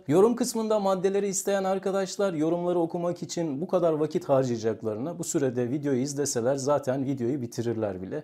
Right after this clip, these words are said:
Bu konu haricinde yorumlarda başkalarına tavsiye veren arkadaşların yalan yanlış yönlendirmelerine kanarak ilişkilerinizi berbat etmeyin. Değerli arkadaşlar, yorum kısmında videonun içeriğindeki maddeleri yazmanızı isteyen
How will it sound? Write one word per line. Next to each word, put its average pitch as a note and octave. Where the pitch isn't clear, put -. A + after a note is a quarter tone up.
Bu A#3+
konu A3+
haricinde E3
yorumlarda D#3
başkalarına D3
tavsiye C#3
veren C3
arkadaşların A2+
yalan C#3+
yanlış C#3+
yönlendirmelerine C3
kanarak C3
ilişkilerinizi C3+
berbat A#2
etmeyin. A2
Değerli G#3+
arkadaşlar, F3
yorum G#3+
kısmında G3+
videonun F3+
içeriğindeki E3+
maddeleri D3+
yazmanızı C3
isteyen G#2+